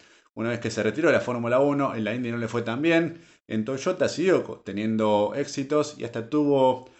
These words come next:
un paso por el Dakar, hasta que en dos mil veintiuno, eh, fue llamado sorpresivamente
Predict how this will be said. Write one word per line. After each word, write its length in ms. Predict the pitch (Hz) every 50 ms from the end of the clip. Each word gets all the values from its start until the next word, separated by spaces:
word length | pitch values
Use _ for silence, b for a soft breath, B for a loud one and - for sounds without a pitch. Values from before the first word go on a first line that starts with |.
| B B B _
un 180 | - 160 151 143
paso 320 | - 165 156 - 135 120
por 100 | - 135
el 140 | 139 139 156
Dakar, 320 | 165 156 151 160 160 151 147 -
hasta 280 | 147 - - 143 127
que 120 | 117 147 147
en 60 | 139
dos 100 | 123 123
mil 100 | 139 139
veintiuno, 680 | 135 131 113 127 131 135 139 143 143 143 147 139 - -
eh, 140 | 113 104 101
fue 180 | - - 135 120
llamado 300 | - 123 139 160 147 113
sorpresivamente 840 | 123 113 107 104 110 123 120 113 123 123 123 110 120 117 113 -